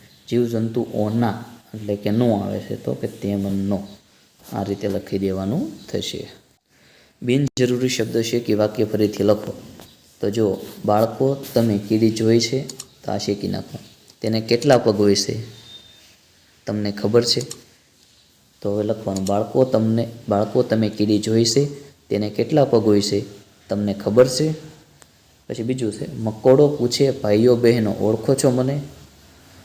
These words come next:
પછી આ બે શબ્દો શેકવાના. "મારા છટકાનો સ્વાદ ચાખ્યો છે?" તો પછી કહો કે મારે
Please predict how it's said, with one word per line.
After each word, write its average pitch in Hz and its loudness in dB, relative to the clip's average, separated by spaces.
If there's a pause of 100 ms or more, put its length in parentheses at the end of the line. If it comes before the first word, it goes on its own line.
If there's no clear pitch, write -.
(120)
પછી - -4
આ 107 2
બે 110 4
શબ્દો 110 0
શેકવાના. 104 -2 (460)
"મારા 113 2 (120)
છટકાનો 120 -2
સ્વાદ 110 0
ચાખ્યો 107 2
છે?" 143 0 (480)
તો 107 -2
પછી 110 -2
કહો 117 2
કે - -2
મારે 110 2